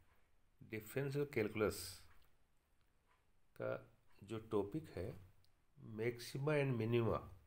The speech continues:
उच्चिष्ट एवं निम्निष्ट के बारे में बताऊंगा। अभी तक हमने एक चर वाले फलनों के maxima और minimum निकाले थे। अब हम दो चरों वाले फलनों के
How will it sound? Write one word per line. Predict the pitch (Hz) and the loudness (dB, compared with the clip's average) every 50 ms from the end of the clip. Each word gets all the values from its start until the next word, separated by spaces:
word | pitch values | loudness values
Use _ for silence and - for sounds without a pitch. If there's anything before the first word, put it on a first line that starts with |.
| - - | -12 -10
उच्चिष्ट | 117 - - - - - - 170 170 - - - | -10 -10 -10 -12 -10 -6 -4 -4 -4 -2 2 4
एवं | 135 131 127 123 113 | 4 4 4 4 2
निम्निष्ट | 107 98 98 104 107 98 92 - - - - - - - - - - - - _ _ - - - - - - _ _ - - - - - - | 0 0 0 2 0 0 -2 -2 -6 -10 -12 -14 -16 -18 -20 -20 -20 -20 -20 _ _ -20 -20 -20 -20 -20 -20 _ _ -20 -20 -20 -20 -18 -6
के | - 135 127 | -2 0 2
बारे | 120 110 107 110 110 | 4 4 4 4 4
में | 110 | 2
बताऊंगा। | 98 92 - 90 87 87 82 90 98 - - - - - - - - - - - - - - - - _ - - _ _ - - - - _ _ _ _ _ _ _ _ _ _ - - _ - | 2 0 0 0 -2 0 0 -2 -2 -4 -4 -10 -14 -20 -20 -20 -20 -20 -20 -20 -20 -20 -20 -20 -20 _ -20 -20 _ _ -20 -20 -20 -20 _ _ _ _ _ _ _ _ _ _ -20 -20 _ -12
अभी | 120 123 147 151 | -8 -6 -6 -4
तक | - 180 175 - - | -2 -2 -2 -2 0
हमने | 147 139 127 123 123 131 160 - - - - - - _ _ _ _ - - - _ _ - | 0 0 2 2 2 0 0 -4 -10 -16 -20 -20 -20 _ _ _ _ -20 -20 -20 _ _ -4
एक | 143 151 165 175 170 - - | -2 0 0 0 -2 -4 0
चर | - 143 131 | 2 4 4
वाले | 127 127 127 123 123 127 | 6 6 6 6 6 4
फलनों | 123 - - 120 117 117 117 113 | 2 0 -2 0 2 2 2 2
के | 117 - 123 120 | 2 4 4 4
maxima | 113 107 107 107 107 - - - 127 131 131 131 | 4 4 4 2 0 -2 -2 0 2 2 2 2
और | - - - 120 117 113 - 123 | 2 4 4 4 4 4 2 -2
minimum | 113 107 107 107 117 117 | -2 0 2 2 2 2
निकाले | 110 101 98 - 95 92 90 87 | 2 2 2 2 4 4 4 2
थे। | 92 - - 156 185 - - - - - - - - _ _ - _ _ - - _ - - - | 0 -2 -6 -8 -8 -10 -16 -20 -20 -20 -20 -20 -20 _ _ -20 _ _ -20 -20 _ -18 -6 -2
अब | 175 175 160 135 - | -2 -2 -2 -2 -2
हम | 131 127 139 156 156 151 143 - - _ _ _ _ _ _ - - _ _ _ - | -2 -2 -2 -4 -8 -12 -16 -20 -20 _ _ _ _ _ _ -20 -20 _ _ _ -18
दो | 104 95 95 135 147 165 170 | -12 -2 2 2 4 2 2
चरों | 160 - 156 139 139 139 143 139 | 2 4 6 6 6 6 6 6
वाले | 131 123 117 110 113 117 | 6 6 6 6 4 0
फलनों | 113 - - 113 110 107 104 104 101 | 0 0 0 0 0 2 2 0 0
के | 101 - 110 123 143 165 | -2 -2 -2 0 -2 -2